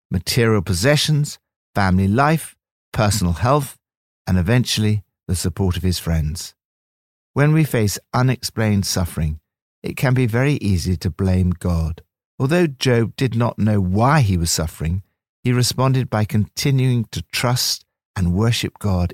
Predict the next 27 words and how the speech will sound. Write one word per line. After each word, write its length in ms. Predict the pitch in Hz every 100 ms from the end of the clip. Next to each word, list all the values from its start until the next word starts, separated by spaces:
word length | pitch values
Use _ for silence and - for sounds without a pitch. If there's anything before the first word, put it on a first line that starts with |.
| -
in 140 | 90
his 220 | 90 90
pain, 440 | - 80 78 73 78 _ _ _ _ -
just 240 | 113 101
as 100 | 107
he 160 | 107 104
had 360 | 90 87 82
in 140 | - 85
his 160 | 80
good 200 | - 90
fortune. 560 | - 78 69 - 76 78 _ _ _ _ -
The 100 | 101
writer 340 | 113 117 117
tells 340 | - 110 92 90
us 200 | 82 -
admiringly, 800 | 85 87 87 85 82 82 80 - _ _ -
"In 120 | 117
all 380 | 120 143 151 151
this, 480 | 131 98 - - - _ _ -
Job 320 | 117 120 101
did 180 | - 92
not 360 | 104 123 131
sin 480 | - - 110 87 80 -
in 180 | 95
what 180 | 92 92
he 80 | 98
said. 420 | 90 95 85 76